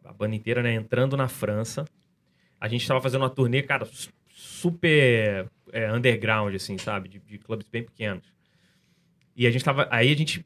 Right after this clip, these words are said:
aí rolou a possibilidade de a gente abrir pro Sepultura. A gente viu que o Sepultura tinha confirmado dois shows na, na Espanha. A gente tava na Holanda, cara, do outro lado, assim, tipo,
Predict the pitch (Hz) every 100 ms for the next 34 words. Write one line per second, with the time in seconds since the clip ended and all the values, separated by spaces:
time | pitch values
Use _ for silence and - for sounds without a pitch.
0 | _ 127 139 165 151 175 165 156 143 131
1 | 139 139 147 151 139 139 156 180 180 139
2 | 123 123 131 - 147 - - 127 135 131
3 | 143 123 120 110 123 131 - 120 117 107
4 | - 101 - - 139 123 - _ _ _
5 | - 110 - 127 139 165 143 117 110 95
6 | - - 131 175 151 120 107 95 - -
7 | - -